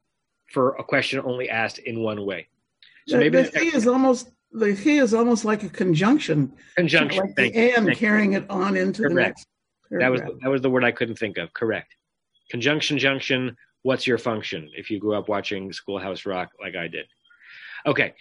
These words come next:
Speaker 1: Um, so then let's use that as an opportunity to jump into verse twelve, because these,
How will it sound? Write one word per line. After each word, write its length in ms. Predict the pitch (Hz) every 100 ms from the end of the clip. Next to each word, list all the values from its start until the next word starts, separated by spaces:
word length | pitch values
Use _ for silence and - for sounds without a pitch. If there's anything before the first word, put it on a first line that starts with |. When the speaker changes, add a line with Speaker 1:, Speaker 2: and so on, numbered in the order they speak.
| - -
Speaker 1:
Um, 580 | 156 160 147 147 147 139 - - _
so 180 | - 185
then 200 | 175 175
let's 240 | 185 220 196
use 260 | 196 185
that 120 | 175
as 140 | 170 156
an 60 |
opportunity 480 | 147 139 156 151 147
to 140 | 139 135
jump 460 | 117 135 151 143
into 460 | 156 160 139 - 131
verse 240 | 131 123
twelve, 400 | - 165 165 170
because 480 | 139 139 143 139 113 - - -
these, 460 | 127 139 143 135